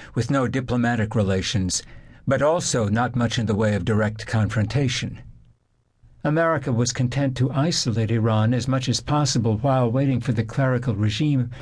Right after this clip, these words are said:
to succumb to perceived inevitable internal pressures for change. In the wake of nine eleven, that approach changed. The Bush administration believed it could nudge history along.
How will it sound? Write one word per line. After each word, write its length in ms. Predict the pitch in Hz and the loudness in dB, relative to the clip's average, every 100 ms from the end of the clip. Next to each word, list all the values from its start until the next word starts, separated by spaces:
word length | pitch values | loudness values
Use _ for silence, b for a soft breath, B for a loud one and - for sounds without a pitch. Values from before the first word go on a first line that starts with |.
| B B | B B
to 80 | 131 | -2
succumb 460 | 135 127 156 151 127 | 0 0 0 2 0
to 80 | |
perceived 560 | - 113 - 147 123 117 | 0 -2 0 0 0 2
inevitable 640 | 110 123 131 120 107 101 110 | 2 4 2 0 0 -2 0
internal 560 | 127 107 143 139 107 | -2 0 0 0 0
pressures 540 | 107 135 123 110 101 - | 0 -2 0 -2 -4 -4
for 160 | - | -6
change. 640 | 113 - 143 98 - - - - - - _ _ _ _ b b | -4 -2 -2 -4 -8 -12 -12 -20 -20 -20 _ _ _ _ b b
In 160 | - 175 | -4 0
the 80 | 180 | 2
wake 240 | 170 151 | 0 0
of 100 | 139 | -2
nine 260 | 131 131 123 | 0 2 2
eleven, 480 | 113 117 110 95 - - - - - - | 2 0 0 -4 -10 -18 -20 -20 -16 -2
that 180 | 156 | 0
approach 500 | 135 131 117 107 - - | 0 0 -2 -2 -6 -8
changed. 640 | - 127 104 110 - - - - - - - _ - | -4 0 0 -2 -8 -10 -14 -20 -20 -20 -20 _ -4
The 80 | 113 | 0
Bush 240 | 139 135 | 0 0
administration 720 | 107 120 117 - 131 120 123 | 0 0 0 0 -2 0 0
believed 420 | 110 120 135 120 | 0 2 2 0
it 120 | 117 - | -2 -2
could 200 | 123 117 | -2 0
nudge 380 | 131 127 107 | 0 0 -2
history 460 | - 143 - 117 104 | -2 -2 0 0 2
along. 520 | 107 110 104 95 101 | 2 2 2 -2 -8